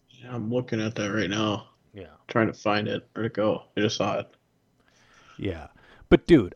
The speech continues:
Speaker 2: I mean, I get that you sh-, I get the point of paying for racing, watching the races, even though I don't agree with it. I do get the point of it. But when I click on results and I can't look at 'em,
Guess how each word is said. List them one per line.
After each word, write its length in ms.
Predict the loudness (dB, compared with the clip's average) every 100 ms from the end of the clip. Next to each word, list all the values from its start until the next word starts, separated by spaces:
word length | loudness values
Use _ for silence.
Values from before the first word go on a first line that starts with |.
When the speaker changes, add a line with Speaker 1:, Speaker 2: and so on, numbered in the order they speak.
| _
Speaker 2:
I 100 | 0
mean, 220 | 0 -2 -4
I 160 | -2 0 -2 -16 _
get 420 | 0 2 2 -2 _ _ _ _ _ -2
that 220 | 0 2
you 200 | 4 4
sh-, 320 | 2 -6 -12 -18 _ _ _ _ -8
I 280 | -2 -2 -2 -10 _
get 240 | 4 6 6
the 100 | 0
point 340 | 4 4 2
of 120 | 0
paying 260 | 0 2 0
for 160 | 2
racing, 640 | 4 4 2 -4 -8 -8 -18 _ _ _ _ _
watching 540 | 2 2 2 0 -4 0
the 80 |
races, 440 | 0 0 0 -2 -2
even 180 | 0 4
though 140 | 6
I 120 | 6
don't 240 | 6 4 2
agree 300 | 4 4 6
with 220 | 2 0
it. 180 | -4 -6 _ _
I 100 | -2
do 320 | -2 4 4 6
get 240 | 4 2
the 60 | -6
point 360 | -4 -4 -4
of 120 | -10
it. 80 | -18 _ _ _ _ _ -20 -20 -20 _ -8
But 80 | -2
when 200 | 2 4
I 120 | 2
click 300 | 2 0 4
on 160 | 6 6
results 500 | 4 4 4 4 2
and 100 | 0
I 100 | 0
can't 300 | 0 -2 2
look 240 | 0 2
at 220 | 2 4 2
'em, 200 | 0